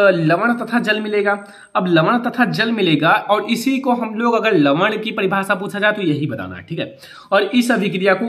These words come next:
उदासीनीकरण अभिक्रिया कहते हैं, और अगर लवण बनाने की प्रक्रिया पूछी जाए तो यही बताना है।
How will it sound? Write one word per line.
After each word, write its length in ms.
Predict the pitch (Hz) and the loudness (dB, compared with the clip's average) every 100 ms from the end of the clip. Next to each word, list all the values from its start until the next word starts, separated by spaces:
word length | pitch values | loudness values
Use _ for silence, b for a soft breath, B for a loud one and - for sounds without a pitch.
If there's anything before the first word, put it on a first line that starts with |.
| - | -4
उदासीनीकरण 800 | 185 190 190 190 185 185 185 180 | 0 0 0 -2 -2 0 0 0
अभिक्रिया 460 | 175 156 151 151 135 | -2 -2 -2 -2 -2
कहते 280 | 120 117 | -6 -12
हैं, 80 | 104 | -8
और 140 | - 190 | -2 0
अगर 160 | 190 196 | 2 0
लवण 300 | 170 190 190 | 2 0 0
बनाने 360 | 180 165 185 | 2 2 0
की 120 | 196 214 | 0 -6
प्रक्रिया 380 | 202 208 208 | -8 -6 -6
पूछी 240 | 208 208 220 | -6 -8 -8
जाए 140 | 233 | -8
तो 80 | 233 | -6
यही 240 | 202 170 | -6 -4
बताना 300 | 139 110 98 | -4 -6 -10
है। 120 | 92 | -12